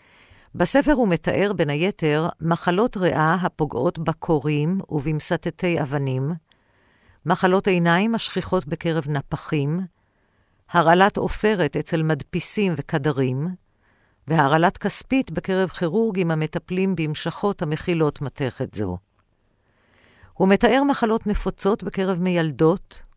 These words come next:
קורמים, בורסקאים, דהיינו מאבדי אורות, סוחרים במוצרי טבק, דייגים, כובסות ואנשים מלומדים. בלשון ההלצה אמרו שכדי להיות בריא חייבים להיות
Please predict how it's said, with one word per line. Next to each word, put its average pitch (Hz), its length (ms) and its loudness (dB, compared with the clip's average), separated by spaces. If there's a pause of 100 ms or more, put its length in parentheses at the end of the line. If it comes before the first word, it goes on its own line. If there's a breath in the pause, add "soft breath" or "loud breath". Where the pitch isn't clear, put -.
קורמים, 156 640 2 (460)
בורסקאים, 160 920 -2
דהיינו 143 380 -2
מאבדי 139 500 0
אורות, 139 560 0 (640 soft breath)
סוחרים 214 540 0
במוצרי 180 520 0
טבק, 151 580 -2 (240)
דייגים, 156 680 2 (440)
כובסות 175 720 -2 (180)
ואנשים 190 560 2
מלומדים. 143 720 -2 (1200 soft breath)
בלשון 156 440 2
ההלצה 196 580 2
אמרו 156 400 2 (300 soft breath)
שכדי 170 460 2
להיות 180 320 2
בריא 170 400 2
חייבים 185 460 0
להיות - 420 2